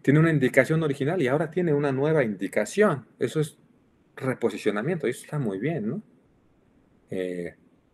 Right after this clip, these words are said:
no sé, en el ochenta y siete ocurrió eso. Este, minoxidil, pues es un, un, está ut-, in-,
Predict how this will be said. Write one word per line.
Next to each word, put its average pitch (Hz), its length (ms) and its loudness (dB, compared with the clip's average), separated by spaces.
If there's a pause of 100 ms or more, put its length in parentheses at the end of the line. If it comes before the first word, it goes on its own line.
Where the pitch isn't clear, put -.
(480)
no 107 60 -10
sé, 98 220 -8
en 92 140 -8
el 90 120 -12
ochenta 87 400 -4
y 87 60 -2
siete 98 460 -2
ocurrió 95 520 0
eso. - 300 -6 (420)
Este, 156 460 -2
minoxidil, 101 760 0 (840)
pues 101 240 0
es 104 180 2
un, 107 560 -2
un, 104 720 -14 (560)
está 110 200 2
ut-, - 140 -4 (200)
in-, 113 180 -4